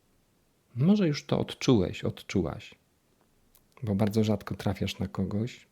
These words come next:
kto idzie ze wzrokiem skierowanym w chmury lub patrzy w korony drzew. Kogoś, kto spojrzy ci prosto w oczy i ten wzrok zatrzyma na dłużej. O tym, że się do ciebie uśmiechnie, gdy ty się do niego uśmiechasz wcześniej,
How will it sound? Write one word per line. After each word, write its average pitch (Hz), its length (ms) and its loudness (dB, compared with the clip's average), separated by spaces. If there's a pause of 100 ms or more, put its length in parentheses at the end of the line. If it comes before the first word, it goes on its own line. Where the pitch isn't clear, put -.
kto - 280 -6
idzie 107 240 2
ze 98 160 0
wzrokiem 98 480 -2
skierowanym 104 640 0
w - 80 -8
chmury 107 680 2 (1160)
lub 110 260 -2
patrzy - 300 0
w - 80 -10
korony 104 420 4
drzew. 95 560 -2 (1300)
Kogoś, 104 360 0
kto - 160 -8
spojrzy 113 480 0
ci - 140 -10
prosto 120 500 0
w 107 80 0
oczy 98 440 2
i 110 60 -6
ten 104 180 -2
wzrok 104 420 -2
zatrzyma 107 600 -2
na 95 160 0
dłużej. 98 560 -4 (2500)
O 117 120 0
tym, 113 240 4
że 101 140 4
się 110 180 4
do 101 120 2
ciebie 110 320 2
uśmiechnie, 101 720 2
gdy 98 220 -6
ty - 140 -2
się - 160 -2
do 98 120 2
niego 131 320 4
uśmiechasz 92 540 -4
wcześniej, - 640 -8